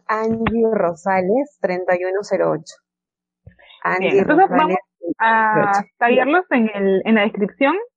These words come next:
Speaker 2: sus dos, este, eh, usuarios, para que puedan, este, al toque darle ingresar en cuanto publiquemos nuestro, nuestro podcast, y así mucho más fácil.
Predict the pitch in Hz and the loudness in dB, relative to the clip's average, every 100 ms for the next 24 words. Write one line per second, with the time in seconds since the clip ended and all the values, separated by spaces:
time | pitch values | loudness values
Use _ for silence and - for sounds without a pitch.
0 | - 226 220 233 254 269 - 208 175 156 | -2 0 2 0 -2 -4 -4 -2 0 -2
1 | - _ _ - - _ _ 185 180 - | -6 _ _ -20 -20 _ _ -4 -2 -2
2 | 202 269 247 269 359 214 185 190 190 196 | 0 2 2 0 0 0 -2 -2 0 0
3 | 214 220 - 135 165 214 208 214 220 226 | 0 -6 -12 -6 -4 -4 -2 0 0 0
4 | 226 220 202 185 202 196 - - 220 269 | 0 2 0 0 0 0 -2 -2 -2 -4
5 | _ 220 202 196 190 190 185 185 180 170 | _ -12 -4 -4 0 2 2 0 0 0
6 | 185 220 247 214 - 185 156 139 - - | 0 2 2 0 -4 -2 0 -2 -6 -18
7 | _ _ _ 196 185 - 180 226 240 233 | _ _ _ -10 -8 -6 -4 -2 -2 -2
8 | 277 370 - 175 208 196 - 190 180 185 | -2 -2 -2 -6 -6 -10 -8 -6 -4 -4
9 | - 254 277 294 | -2 -2 -2 -4